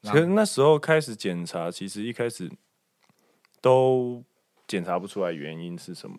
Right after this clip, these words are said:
Speaker 1: 嗯。
Speaker 2: 就是医生大部分都觉得是，是肌肉，因为骨头一开始看不出来有什么东西，
Speaker 1: 嗯。
Speaker 2: 就是长得可能厚了一点点而已。
Speaker 1: 嗯。
Speaker 2: 所以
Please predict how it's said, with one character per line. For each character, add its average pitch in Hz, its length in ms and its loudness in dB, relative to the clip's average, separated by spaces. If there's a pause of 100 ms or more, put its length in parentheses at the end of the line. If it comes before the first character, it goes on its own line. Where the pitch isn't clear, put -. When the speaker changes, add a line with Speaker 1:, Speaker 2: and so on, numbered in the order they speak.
(120)
Speaker 1:
嗯。 120 100 -20
Speaker 2:
就 123 100 -6
是 135 260 -2
医 131 120 -6
生 123 220 -4
大 117 160 2
部 110 80 0
分 110 120 -2
都 101 120 -2
觉 85 180 -6
得 82 60 -4
是， 82 440 -8
是 - 220 -10
肌 80 240 -12
肉， 82 300 -4
因 123 120 -8
为 139 120 -2
骨 92 160 -8
头 95 180 -2
一 110 40 -6
开 104 140 -4
始 87 60 -8
看 98 220 -6
不 90 40 -6
出 82 160 -10
来 58 220 -8
有 67 180 -10
什 - 140 -14
么 - 80 -14
东 - 220 -14
西， - 260 -20 (120)
Speaker 1:
嗯。 131 220 -4 (240)
Speaker 2:
就 135 120 -2
是 123 120 0 (140)
长 78 180 -4
得 87 60 -4
可 90 100 -8
能 90 120 -4
厚 104 240 0
了 76 100 -4
一 85 80 -4
点 73 180 -10
点 64 280 -10
而 50 80 -14
已。 55 120 -14 (220)
Speaker 1:
嗯。 120 300 -6
Speaker 2:
所 101 180 0
以 95 240 0